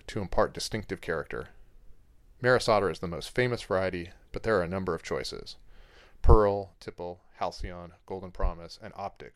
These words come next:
form an incomplete list. Some are more nutty than others, some breadier, some are sweeter and others drier. Some have notes of toffee, figs, or porridge. English hops.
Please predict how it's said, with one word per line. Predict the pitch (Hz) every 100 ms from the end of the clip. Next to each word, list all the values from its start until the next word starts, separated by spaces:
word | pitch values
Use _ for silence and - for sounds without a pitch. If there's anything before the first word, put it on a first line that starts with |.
| _
form | 110 95
an | 82
incomplete | 101 - - 95 -
list. | 60 - - - - - _ _ _ _ _ -
Some | - 135
are | 101
more | 92
nutty | 87 98 110
than | 107 104
others, | 98 104 101 - - - - - - _ _ _
some | - 117 101
breadier, | 95 87 90 87 - _ _ -
some | - 135
are | 123
sweeter | - 110 107 104
and | 101 104
others | 87 90
drier. | - 69 67 65 - - - -
Some | 127
have | 107 101
notes | 92 92 -
of | -
toffee, | - 98 98 87
figs, | - 82 82 -
or | -
porridge. | - - - - - - - - - - - - - - - - - - - - -
English | 131 123 101
hops. | - 80 - -